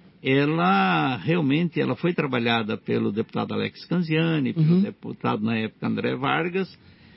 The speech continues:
Speaker 1: e realmente eu não saberia te responder por que que, na verdade, é, não continuaram,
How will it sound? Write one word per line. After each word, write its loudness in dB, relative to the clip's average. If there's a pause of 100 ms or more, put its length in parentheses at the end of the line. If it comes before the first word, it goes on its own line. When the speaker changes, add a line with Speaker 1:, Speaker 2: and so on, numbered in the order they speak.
(180)
Speaker 1:
e 4
realmente 6
eu 4
não 4
saberia 2
te 2
responder 0
por -2 (220)
que 0
que, -4
na 2
verdade, 0 (540)
é, 4
não 2
continuaram, 2